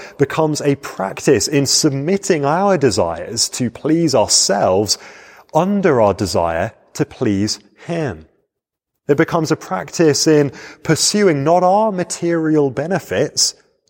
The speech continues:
or the idols of power or passion or prestige, but rather the spiritual benefits that come from being holy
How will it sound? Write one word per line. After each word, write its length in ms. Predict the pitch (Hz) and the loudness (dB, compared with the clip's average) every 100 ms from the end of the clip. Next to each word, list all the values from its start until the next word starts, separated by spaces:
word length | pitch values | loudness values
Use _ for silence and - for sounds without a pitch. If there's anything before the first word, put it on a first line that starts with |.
| _ | _
or 140 | - 147 | 2 4
the 140 | 151 | 6
idols 580 | 127 139 143 156 165 143 | 4 4 4 4 2 2
of 140 | 160 | -4
power 600 | - - 120 135 143 151 | -6 -4 0 2 2 4
or 100 | 165 | 2
passion 500 | - - 131 - - | 0 -4 -10 -8 -4
or 120 | 156 160 | -2 -2
prestige, 840 | - 170 - - 113 135 151 - - _ _ _ _ _ _ _ | -2 -4 -4 -2 0 -2 -6 -14 -16 _ _ _ _ _ _ _
but 140 | - 123 | 0 2
rather 640 | 117 143 190 156 82 82 _ _ _ | 4 4 2 2 -2 -4 _ _ _
the 100 | 139 | 0
spiritual 880 | - - - - 190 208 - - 90 | 2 0 -2 -2 0 0 -2 -2 -2
benefits 800 | 82 78 82 - 82 - - - _ _ | -2 -4 -6 -16 -20 -10 -10 -10 _ _
that 260 | - 123 113 | -2 -2 -2
come 400 | - 160 156 147 | -4 0 2 0
from 300 | - 131 120 | 0 0 0
being 560 | - 156 185 202 196 160 | 0 2 2 2 0 -4
holy 720 | - - 170 202 120 - - | -14 -8 -4 0 0 -2 -12